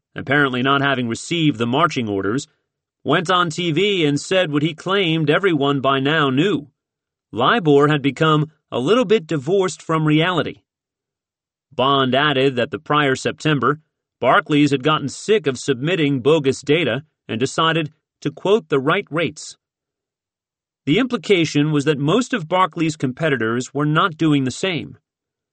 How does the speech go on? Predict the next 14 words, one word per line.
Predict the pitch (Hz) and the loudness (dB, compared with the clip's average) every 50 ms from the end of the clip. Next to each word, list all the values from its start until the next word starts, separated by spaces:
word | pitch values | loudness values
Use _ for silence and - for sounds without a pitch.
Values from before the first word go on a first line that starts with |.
| _ _ _ _ _ _ _ | _ _ _ _ _ _ _
Knight | 104 107 123 139 151 147 170 156 - - - | -4 -2 0 2 2 0 -2 -4 -8 -14 -4
couldn't | - 160 170 160 156 | -4 -2 -2 -2 -2
believe | 156 139 135 147 175 185 175 170 160 147 104 | -2 -2 0 0 0 0 0 2 0 0 0
one | 104 123 156 170 | -2 -2 -2 -2
of | 147 | 0
her | 127 147 147 | 0 0 0
member | 139 143 160 170 151 135 120 | 2 0 0 0 0 -2 0
banks | 104 147 170 175 156 143 139 - - | 0 -2 0 0 -2 -2 -4 -6 -8
was | - 120 - | -10 -10 -10
throwing | - - 143 151 147 135 131 120 | -4 -2 0 2 2 2 0 -2
fuel | - - - - 196 208 185 156 135 | -4 -8 -10 -8 -6 -2 0 0 0
on | 127 123 | 0 -2
the | 113 107 | -4 -6
fire. | - - 170 185 175 135 95 67 - | -6 -4 -2 -2 0 -2 -4 -6 -12